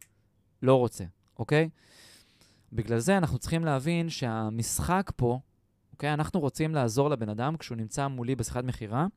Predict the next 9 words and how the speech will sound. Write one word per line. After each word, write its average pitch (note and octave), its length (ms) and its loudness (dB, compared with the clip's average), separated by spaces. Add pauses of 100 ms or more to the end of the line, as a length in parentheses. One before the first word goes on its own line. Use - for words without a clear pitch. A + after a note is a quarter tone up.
(760)
אנחנו - 260 2
יודעים D#3+ 240 2
ש-, - 140 -2 (400)
אה, A2+ 360 0 (220)
יש D3 180 0
שני D3+ 160 -2
שחקנים, G#2+ 460 -8 (480)
בסדר? B2+ 280 -4 (520)
יש, C#3+ 320 0